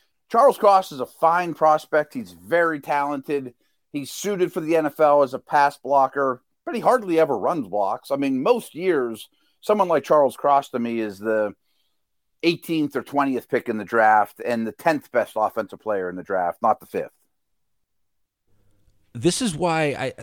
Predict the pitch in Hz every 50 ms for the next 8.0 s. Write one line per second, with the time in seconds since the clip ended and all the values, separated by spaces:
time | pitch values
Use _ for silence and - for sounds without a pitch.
0 | - - - - _ _ _ _ _ - 123 - - 226 208 - - 214 202 170
1 | 131 170 165 160 - - 165 - - 143 147 160 - - 101 - - 139 139 113
2 | 113 113 127 156 160 139 139 135 101 73 143 127 131 127 - - - 208 185 156
3 | 123 143 117 101 127 139 - 131 107 117 117 120 117 - 113 117 107 107 104 101
4 | 104 110 110 110 110 - 92 92 98 104 - 113 101 - - 98 98 101 101 101
5 | 104 101 90 - 98 95 92 - - 87 87 90 92 85 87 98 104 101 87 85
6 | - - 92 87 - - 98 90 82 78 82 87 85 85 92 98 - - - -
7 | 101 - - - 85 - - 92 90 - - - 87 80 - 90 82 82 - -